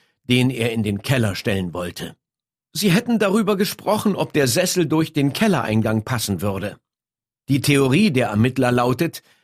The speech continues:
dass der hilfsbereite Al seinem neuen Untermieter beim Tragen des Sessels behilflich war,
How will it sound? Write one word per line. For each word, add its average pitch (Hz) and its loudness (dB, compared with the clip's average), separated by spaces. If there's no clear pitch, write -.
dass 156 0
der 117 0
hilfsbereite 123 0
Al 131 2
seinem 120 2
neuen 127 4
Untermieter 135 0
beim 110 0
Tragen 135 0
des 110 -2
Sessels 117 -4
behilflich 135 0
war, 92 -6